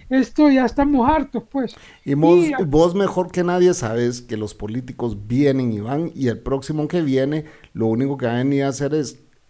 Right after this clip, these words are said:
Speaker 2: criticar la mierda del anterior, porque igual fue mierda, a vos.
Speaker 1: Sí.
Speaker 2: Eh, y, y, y,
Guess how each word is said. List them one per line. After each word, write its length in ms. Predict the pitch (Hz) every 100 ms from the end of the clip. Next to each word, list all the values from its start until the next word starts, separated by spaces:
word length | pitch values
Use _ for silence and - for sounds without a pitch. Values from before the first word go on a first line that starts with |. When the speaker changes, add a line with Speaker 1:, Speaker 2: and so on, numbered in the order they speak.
| _
Speaker 2:
criticar 500 | - 120 117 95 131 156
la 120 | 160
mierda 340 | 151 151 151
del 100 | 151
anterior, 340 | 120 98 113 135
porque 180 | 120
igual 220 | 101 98 110
fue 160 | 147
mierda, 560 | 151 113 110 127 151 98
a 80 | 98
vos. 320 | 117 135 - _ _ _ _ _
Speaker 1:
Sí. 140 | -
Speaker 2:
Eh, 560 | 240 131 127 120 120 -
y, 260 | 147 131 135 127
y, 640 | 135 127 127 123 123 - -
y, 240 | -